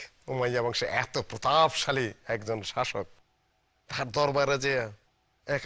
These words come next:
আলেম যে খুব রুক্ষ ভাষায় কথাবার্তা বলছে, "আপনি এই করছেন, আপনি এই করছেন, এটা করছেন না, সেটা করছেন না", খুব বলতেছে। বাদশাহ ডেকে বললেন, "শুনুন, আপনি তো একজন আলেম মানুষ, আপনি কি মুসা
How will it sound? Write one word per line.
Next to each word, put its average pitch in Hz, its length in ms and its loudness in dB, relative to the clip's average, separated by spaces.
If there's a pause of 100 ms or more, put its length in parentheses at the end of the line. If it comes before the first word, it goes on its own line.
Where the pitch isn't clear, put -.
(120)
আলেম 160 240 0
যে 143 120 -2
খুব - 220 -4 (200)
রুক্ষ - 340 -2
ভাষায় 147 320 0
কথাবার্তা 113 360 -6
বলছে, 95 240 -12 (440)
"আপনি 131 220 -2
এই 214 140 0
করছেন, - 340 -8 (140)
আপনি - 220 -10
এই 175 100 0
করছেন, - 300 -8 (100)
এটা 156 180 -4
করছেন - 280 -10
না, 165 80 -10 (220)
সেটা 147 320 -6
করছেন - 300 -6
না", 160 60 -8 (600)
খুব 190 200 0
বলতেছে। 107 360 -10 (1800)
বাদশাহ 285 380 -2 (220)
ডেকে 147 180 -4
বললেন, 131 400 -2
"শুনুন, 131 360 -6 (320)
আপনি - 200 -16
তো - 100 -12
একজন 107 220 -10
আলেম 110 320 -4
মানুষ, 156 260 2 (1400)
আপনি - 320 -6
কি 196 80 -8
মুসা 135 320 -6